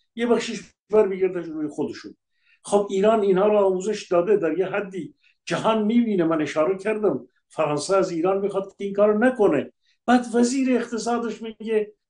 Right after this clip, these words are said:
ما که دیگه معیارها رو داریم رعایت می‌کنیم. خب، اونا به اینا میخندن،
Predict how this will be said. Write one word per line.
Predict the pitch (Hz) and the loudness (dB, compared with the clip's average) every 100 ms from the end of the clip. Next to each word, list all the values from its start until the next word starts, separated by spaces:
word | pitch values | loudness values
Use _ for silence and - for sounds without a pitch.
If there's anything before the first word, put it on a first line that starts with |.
| - | 0
ما | 220 - | 0 0
که | 233 | -4
دیگه | 208 220 | -4 -2
معیارها | 226 208 202 202 190 220 | 2 4 4 2 0 0
رو | 202 | 0
داریم | 196 208 | -2 -2
رعایت | 185 180 196 | -2 -2 -4
می‌کنیم. | 180 151 156 139 - _ - | -8 -10 -10 -12 -18 _ -8
خب، | - 240 220 | 0 0 2
اونا | 240 247 | 2 2
به | |
اینا | 220 226 | 2 2
میخندن، | 240 240 240 214 190 165 123 | 2 4 4 4 4 2 0